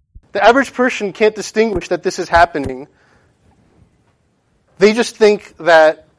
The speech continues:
they don't, they're not skilled enough. Uh, going back to those past couple learning curves, right? You just think you're at the point of the learning curve that's at the limit of your skill. You can't di-, differentiate, you can't tell that it's actually because it's random.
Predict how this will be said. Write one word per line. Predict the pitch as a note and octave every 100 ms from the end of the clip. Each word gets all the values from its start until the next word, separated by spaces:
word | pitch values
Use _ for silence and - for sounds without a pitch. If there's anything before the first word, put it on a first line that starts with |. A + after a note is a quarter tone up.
| _ _ _
they | D#3+ F3+
don't, | F#3 F#3 F3+
they're | E3+
not | E3+ D#3
skilled | - G#3+ G#3+
enough. | C3+ A2+ - _ _ _ _ _ _ _ _
Uh, | E3 D3+
going | F#3 G3
back | F3+ F3+
to | G3+
those | F3+ E3+
past | - F#3+ E3+ -
couple | - F#3 E3 D#3
learning | F#3+ G3+
curves, | D3 D3+ B2+ -
right? | D#3 E3+ - - -
You | G3
just | A#3+ -
think | A#3
you're | A3
at | G#3
the | G3+
point | - G3+ G#3
of |
the | F3+
learning | F3 F#3+ F#3+
curve | F3 E3+ D3+
that's | D#3+
at | E3+
the | E3+
limit | D#3+ E3+ D#3+
of | D3+
your | C3+ C3
skill. | - - D3 - _ _ _ -
You | F3
can't | A#3 G#3
di-, | - E3+ D3
differentiate, | F#3 - F3+ F#3+ G#3 F3 D#3+
you | E3
can't | - G3+ -
tell | G3+
that | E3 C#3+
it's | C3+
actually | C#3+ - D3
because | C3+ - -
it's | - C#3+
random. | C#3+ C#3 - -